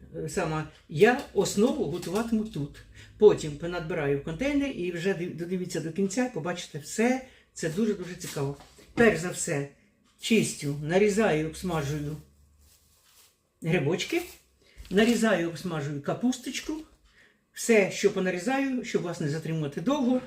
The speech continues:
І вже потім покажу, як будемо це все збирати. І ще потрібен буде окріп. Сіль, перчик,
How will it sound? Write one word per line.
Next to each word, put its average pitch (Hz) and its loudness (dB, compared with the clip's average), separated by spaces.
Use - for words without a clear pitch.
І 208 6
вже 185 2
потім 254 0
покажу, 196 -2
як 175 -2
будемо 180 0
це 156 -8
все 143 -8
збирати. 117 -10
І 233 4
ще 262 0
потрібен 208 0
буде 151 -2
окріп. 196 2
Сіль, 381 8
перчик, 277 -2